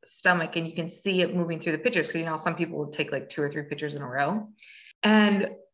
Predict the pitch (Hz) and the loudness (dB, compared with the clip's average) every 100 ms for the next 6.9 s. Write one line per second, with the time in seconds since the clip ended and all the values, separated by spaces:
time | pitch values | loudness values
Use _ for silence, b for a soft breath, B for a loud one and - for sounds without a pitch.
0 | - 202 208 - 262 - - 190 190 190 | 2 2 4 4 6 6 2 2 4 2
1 | 180 175 175 180 175 - - 185 - _ | 4 2 2 -6 -10 -10 -16 -18 -20 _
2 | _ _ - 175 190 208 220 226 233 247 | _ _ -6 2 4 6 6 6 4 0
3 | 262 214 180 - 160 180 - - - 196 | 0 -2 -2 2 0 0 -6 -12 -8 0
4 | 208 165 - - - 185 196 202 202 196 | 2 0 -6 -12 0 4 4 2 0 0
5 | 196 214 214 185 185 - 208 208 160 156 | 0 0 -2 -4 -6 -4 -4 0 2 2
6 | - 185 180 180 - 196 180 180 180 | 2 0 -2 -4 -2 2 2 0 -6